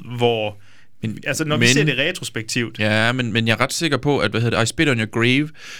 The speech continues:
Speaker 2: de, og den originale, er fra seksoghalvfjerds, hvis ikke jeg husker, otteoghalvfjerds.
Speaker 1: Ja.
Speaker 2: Ja. En
Speaker 1: Men
Speaker 2: kvinde ser rødt.
Speaker 1: Præcis.
Speaker 2: <laughs> Fed titel, de der var stjålet fra Bronson.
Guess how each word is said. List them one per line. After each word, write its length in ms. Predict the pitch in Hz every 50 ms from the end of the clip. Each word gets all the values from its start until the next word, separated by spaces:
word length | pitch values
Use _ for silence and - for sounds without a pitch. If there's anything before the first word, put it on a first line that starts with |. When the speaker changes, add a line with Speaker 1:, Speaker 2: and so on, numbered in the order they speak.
| - - -
Speaker 2:
de, 100 | 120 120 -
og 180 | 104 113 - -
den 100 | - 113
originale, 640 | 113 113 110 113 113 117 127 143 151 139 113 95 101 - - - - - - - - - - - - -
er 120 | 107 110
fra 440 | 110 - - - - 110 113 117 120
seksoghalvfjerds, 840 | 120 - - - 170 - - - 110 110 107 - 110 110 110 - -
hvis 120 | - -
ikke 140 | 123 113 - 117
jeg 60 | 120
husker, 280 | 120 120 113 - 117 113 - -
otteoghalvfjerds. 540 | 156 170 170 127 117 110 101 - - - - - - -
Speaker 1:
Ja. 100 | 131 113 - -
Speaker 2:
Ja. 80 | - -
En 20 | - - - - - - - - - - - - -
Speaker 1:
Men 180 | - 123 120
Speaker 2:
kvinde 400 | - - - 123 127 123 135 131
ser 180 | 120 - 117 101
rødt. 340 | 98 98 101 110 113 - - - - 196 - - 165
Speaker 1:
Præcis. 340 | - 127 110 127 123 117 - 240 190 117 - - - -
Speaker 2:
<laughs> 320 | - 202 - - - -
Fed 160 | - 131 110
titel, 360 | - - - 131 120 117 113
de 80 | 113 117
der 120 | 113 120
var 220 | 113 113 120 120 113 -
stjålet 500 | - - - - 123 120 123 131 120 117
fra 180 | 123 117 117
Bronson. 420 | 113 - 127 135 139 143 143 139